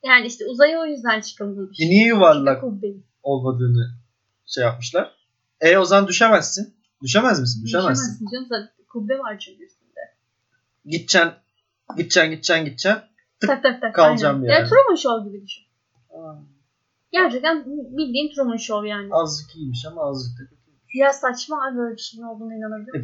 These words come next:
Speaker 2: peki niye o zaman yuvarlak diyorlar ki? Düz, düz desinler abi. Niye gizliyorlar? Yani bunun bize bir yararı ya da
Speaker 1: Aynen.
Speaker 2: zararı yok
Speaker 1: Ha,
Speaker 2: ki. Bu kadar
Speaker 1: onu da anlatayım. Neden böyle
Speaker 2: binlerce
Speaker 1: bir şey?
Speaker 2: yıldır yaşamışız.
Speaker 1: Sözde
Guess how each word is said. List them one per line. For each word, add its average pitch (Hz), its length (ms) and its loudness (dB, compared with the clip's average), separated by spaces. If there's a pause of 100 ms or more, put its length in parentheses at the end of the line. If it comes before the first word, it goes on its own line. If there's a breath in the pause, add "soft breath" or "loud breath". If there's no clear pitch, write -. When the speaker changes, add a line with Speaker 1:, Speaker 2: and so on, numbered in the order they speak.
Speaker 2:
peki 185 160 0
niye 208 200 4
o 208 40 4
zaman 180 160 2
yuvarlak 123 420 4
diyorlar 131 220 0
ki? 117 140 -6
Düz, 143 240 -4
düz - 180 -14
desinler 135 380 -4
abi. 123 200 0
Niye 139 200 0
gizliyorlar? 123 440 -6 (320)
Yani 131 200 -2
bunun 160 200 0
bize 165 220 2
bir 180 80 4
yararı 165 320 8
ya 180 60 8
da - 20 8
Speaker 1:
Aynen. - 120 6
Speaker 2:
zararı 208 380 6
yok - 100 4
Speaker 1:
Ha, - 120 0
Speaker 2:
ki. 202 60 -2
Bu 311 140 6
kadar 294 160 4
Speaker 1:
onu 392 60 0
da 440 60 4 (140)
anlatayım. 247 340 -2
Neden 311 300 6 (140)
böyle 160 160 4
Speaker 2:
binlerce 175 220 8
Speaker 1:
bir - 40 2
şey? 190 100 6
Speaker 2:
yıldır 170 180 6
yaşamışız. 170 420 4
Speaker 1:
Sözde 339 220 0